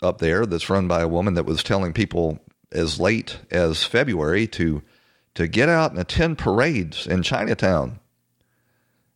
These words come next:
And, uh, and that this was, uh, no cause for concern.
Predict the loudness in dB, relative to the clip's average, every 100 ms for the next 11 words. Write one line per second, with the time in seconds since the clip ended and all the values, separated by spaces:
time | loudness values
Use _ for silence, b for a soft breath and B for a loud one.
0 | _ 0 0 2 4 4 2 2 2 0
1 | 0 0 0 2 0 0 2 4 4 2
2 | 0 0 0 2 2 0 -4 -2 2 2
3 | 4 2 0 -2 -8